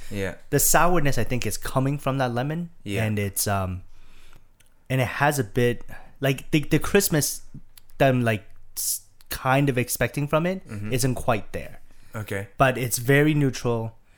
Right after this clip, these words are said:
Speaker 2: It's, it's very pleasant, actually. So, you know,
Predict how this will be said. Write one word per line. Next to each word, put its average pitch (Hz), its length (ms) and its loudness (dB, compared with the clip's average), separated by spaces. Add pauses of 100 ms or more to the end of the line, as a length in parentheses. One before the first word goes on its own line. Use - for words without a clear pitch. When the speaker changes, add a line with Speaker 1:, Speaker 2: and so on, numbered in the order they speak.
(380)
Speaker 2:
It's, - 600 -4
it's - 160 -8
very 160 200 6
pleasant, 117 600 0 (200)
actually. 95 440 -8
So, 98 460 -2 (760)
you 107 120 -4
know, 82 160 -8